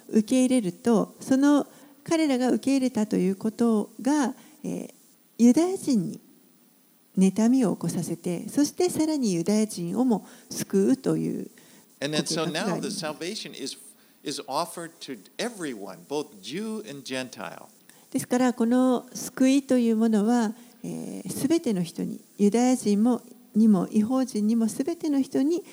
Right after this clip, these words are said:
Speaker 1: 提供されているものです。
Speaker 2: That, that's always been God's plan.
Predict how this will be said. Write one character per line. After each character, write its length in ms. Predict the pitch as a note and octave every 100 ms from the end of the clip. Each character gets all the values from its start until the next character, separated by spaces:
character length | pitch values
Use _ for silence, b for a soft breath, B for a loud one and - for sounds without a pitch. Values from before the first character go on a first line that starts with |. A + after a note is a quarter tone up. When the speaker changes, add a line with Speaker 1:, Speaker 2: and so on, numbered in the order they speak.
| B B
Speaker 1:
提 140 | G3 F3+
供 160 | E3+
さ 140 | - D#3+
れ 100 | D#3
て 120 | F3
い 40 |
る 80 | E3+
も 100 | E3
の 60 | G3+
で 40 | -
す。 60 |
Speaker 2:
That, 280 | F#3 B3 -
that's 20 |
always 480 | F#3 B3 B3 G#3+ D3+
been 220 | F3 F3
God's 340 | D#3 D3+ C#3+ -
plan. 420 | - G#3 -